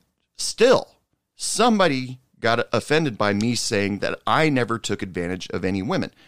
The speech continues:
I thought I was being a gentleman. I thought I was doing the right thing. I thought I was being respectful. It's the way my dad raised me, to be respectful to people in general. Not, you know, in this case, for that particular episode,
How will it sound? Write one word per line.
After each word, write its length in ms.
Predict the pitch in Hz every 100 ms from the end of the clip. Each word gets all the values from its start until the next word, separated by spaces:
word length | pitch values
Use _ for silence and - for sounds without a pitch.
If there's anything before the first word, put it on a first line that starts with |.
| - _ _ _ _ _
I 140 | 151 247
thought 200 | 226 214
I 80 | 208
was 140 | 190
being 240 | 180 208
a 40 | 214
gentleman. 440 | 202 240 143 90
I 220 | - 139 160
thought 260 | - 147
I 80 | 139
was 160 | 127 107
doing 220 | 127 123
the 40 |
right 220 | 107 113
thing. 300 | - 127 151
I 160 | - 147
thought 260 | - 143 -
I 60 |
was 160 | 113 -
being 240 | 113 101
respectful. 760 | 80 - - 107 - - 185 - - - _ _ _ -
It's 240 | 240 302
the 80 | -
way 160 | 269 277
my 160 | 240
dad 460 | 214 220 233 156 -
raised 500 | - 151 214 269 214
me, 200 | 120 - -
to 60 |
be 140 | 110 151
respectful 720 | 147 - 208 - - 113 - _ _ -
to 100 | -
people 480 | 170 180 117 - _ _ _
in 180 | 131 117
general. 380 | 117 120 92 80
Not, 300 | 104 135 - -
you 140 | 117
know, 200 | 107 98 - - _
in 180 | - 131
this 180 | 160 165
case, 360 | - 143 147 -
for 160 | 170
that 200 | 110 127
particular 440 | 127 135 135 117 110
episode, 540 | 113 117 131 156